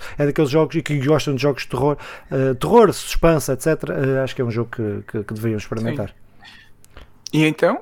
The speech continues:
Speaker 2: eh, partindo para o outro, que é o meu último jogo, opa, e, e este último jogo é o Watch Dogs Legion.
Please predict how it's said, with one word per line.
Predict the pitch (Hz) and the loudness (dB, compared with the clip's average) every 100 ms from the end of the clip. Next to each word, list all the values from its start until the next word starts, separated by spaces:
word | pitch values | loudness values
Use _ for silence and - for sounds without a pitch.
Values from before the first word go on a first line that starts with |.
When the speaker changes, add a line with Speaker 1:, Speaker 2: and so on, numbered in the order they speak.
| - | 0
Speaker 2:
eh, | 147 147 135 | 2 2 2
partindo | 156 - 165 131 | -2 -2 -2 -2
para | 120 139 147 | 2 2 4
o | 147 | 4
outro, | 160 165 196 | 2 2 -4
que | - - 180 | -4 2 4
é | 180 175 175 220 - | 6 4 4 2 0
o | 175 175 | 2 4
meu | 180 180 | 4 4
último | 175 190 - 196 185 | 6 4 2 -2 0
jogo, | - 196 202 208 | 4 4 6 4
opa, | 196 120 127 | 4 4 4
e, | 175 185 220 | 2 2 2
e | 208 | 4
este | 214 202 202 | 4 4 0
último | 185 185 175 | 0 0 0
jogo | 180 180 175 175 175 - | 4 4 4 -2 -6 -2
é | 156 160 | 2 6
o | |
Watch | 160 156 - | 6 4 2
Dogs | 143 135 127 123 | 2 2 0 -2
Legion. | 113 113 123 | 0 0 -4